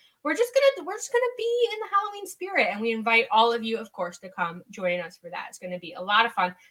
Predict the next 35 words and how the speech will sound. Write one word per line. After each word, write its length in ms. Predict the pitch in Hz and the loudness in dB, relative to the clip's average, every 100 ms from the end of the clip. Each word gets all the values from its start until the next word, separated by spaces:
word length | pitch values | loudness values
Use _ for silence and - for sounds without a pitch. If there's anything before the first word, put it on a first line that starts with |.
| _ | _
Same 400 | - 269 247 302 | -2 8 8 8
time, 400 | 294 302 294 294 | 10 12 12 8
same 340 | - 247 269 | 2 4 4
day 200 | 285 285 | 4 2
next 280 | 269 269 - | 2 -2 -2
week. 300 | 247 233 - _ _ _ _ _ _ - | -8 -8 -12 _ _ _ _ _ _ -4
This 200 | 220 226 | -2 -2
is 140 | 240 | 2
our 100 | 233 | 2
new 160 | 226 233 | 2 -2
slot. 420 | 226 220 196 190 - | -2 4 4 4 0
No 220 | 220 208 208 | -8 -6 -4
more 160 | 214 | -4
Sundays. 560 | 214 180 180 180 180 - _ _ _ _ _ | -4 -4 -2 -4 -4 -10 _ _ _ _ _
Uh, 260 | 202 185 - - _ _ _ _ _ 214 | 2 2 0 -10 _ _ _ _ _ -2
but 140 | 240 | 0
yeah, 280 | 233 277 226 - | 6 6 6 -2
s-, 180 | - - _ - | -16 -20 _ -10
like, 240 | 190 180 - | -6 -6 -8
s-, 180 | - - _ | -20 -20 _
uh, 240 | 208 190 180 | -2 0 0
subscribe 440 | 226 - 214 196 | -4 -4 0 0
to 80 | 185 | -2
Fightful, 580 | 185 269 233 254 240 240 _ _ | 2 2 2 -2 -2 -4 _ _
like 380 | 180 202 220 - | -4 0 0 -4
the 80 | 214 | -2
live 280 | 214 208 | 0 0
stream. 380 | 214 - 196 196 - | -4 -12 -12 -12 -12
If 120 | 220 | -6
you're 120 | 208 | -2
watching 380 | 202 208 208 214 | 4 2 2 -8
this 140 | 196 - | -8 0
after 320 | 190 190 196 | 0 0 -8
it 60 | - | -8
airs, 400 | 185 185 180 - | 0 0 0 -4